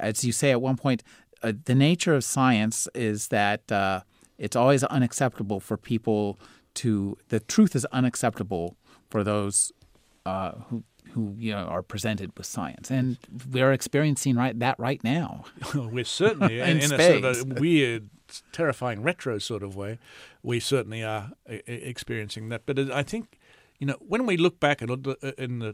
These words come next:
Speaker 2: into the past and we see all the people who could not, they were so stupid. You know, they, they, they thought the sun went round the,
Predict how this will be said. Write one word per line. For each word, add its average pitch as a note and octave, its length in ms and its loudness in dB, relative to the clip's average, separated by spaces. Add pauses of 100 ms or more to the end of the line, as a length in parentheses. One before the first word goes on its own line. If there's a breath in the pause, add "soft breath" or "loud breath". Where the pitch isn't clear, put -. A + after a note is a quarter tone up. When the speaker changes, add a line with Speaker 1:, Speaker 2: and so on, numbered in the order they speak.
Speaker 2:
into A2+ 140 -10
the A2 80 -14
past A2 320 -10
and A2 60 -14
we A2 80 -12
see A#2 180 -6
all B2 220 -4
the G#2+ 40 -8
people A2 300 -8
who A2+ 140 -8
could B2 320 -4
not, A#2+ 260 -8 (460)
they A#2 160 -10
were A2+ 160 -12
so B2 340 -10
stupid. - 800 -10 (760 soft breath)
You C3 120 -6
know, A2+ 240 -4
they, A#2 240 -6
they, A#2 300 -6
they A#2 200 -6
thought A2+ 240 -8
the G#2 80 -12
sun G#2+ 240 -8
went G#2 160 -12
round G#2 260 -10
the, G2 220 -12